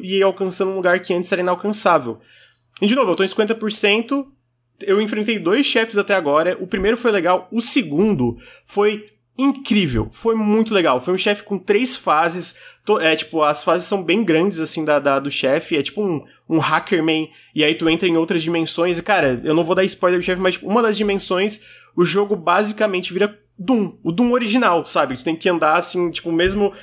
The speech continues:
a arminha no meio, e aí tu vai andando igualzinho andava no Doom, só que na, na estética do Fashion Police Squad, né? E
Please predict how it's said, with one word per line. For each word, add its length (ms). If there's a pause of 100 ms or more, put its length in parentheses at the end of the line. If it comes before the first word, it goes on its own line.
a 60
arminha 320
no 100
meio, 460
e 80
aí 120
tu 120
vai 140
andando 240
igualzinho 420
andava 240
no 160
Doom, 300
só 180
que 140
na, 240 (240)
na 140
estética 440
do 80
Fashion 300
Police 240
Squad, 340
né? 100 (800)
E 280